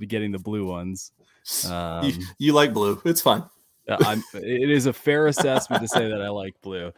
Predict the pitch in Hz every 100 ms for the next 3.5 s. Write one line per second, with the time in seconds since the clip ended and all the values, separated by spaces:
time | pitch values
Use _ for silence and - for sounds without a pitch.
0 | - - - 151 143 - 160 175 170 139
1 | 135 135 131 101 117 107 104 104 _ -
2 | - - 151 180 - 143 151 123 127 127
3 | 127 110 110 104